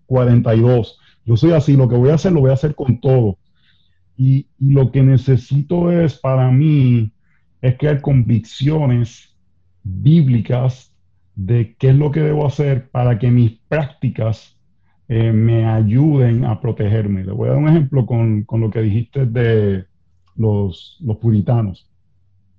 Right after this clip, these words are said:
Yo tengo prácticas, creo que el domingo es el día de descanso para, para, para la iglesia y todo eso, pero yo comienzo desde el sábado a prepararme a mí, a preparar mi cami-, mi familia.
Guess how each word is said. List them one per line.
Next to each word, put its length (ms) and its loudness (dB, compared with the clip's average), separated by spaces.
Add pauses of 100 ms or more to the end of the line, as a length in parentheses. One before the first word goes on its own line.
(160)
Yo 180 2
tengo 300 2
prácticas, 640 -4
creo 200 -2
que 80 -2
el 80 4
domingo 360 2
es 80 4
el 120 2
día 280 2
de 80 2
descanso 680 -2
para, 480 -4
para, 380 -6
para 580 -6
la 140 -6
iglesia 380 0
y 40 -4
todo 220 -2
eso, 220 -10 (360)
pero 140 4
yo 140 2
comienzo 380 2
desde 240 2
el 140 0
sábado 920 -2
a 120 -2
prepararme 520 0
a 60 2
mí, 160 4
a 80 0
preparar 300 0
mi 100 0
cami-, 300 -2
mi 120 -2
familia. 420 -4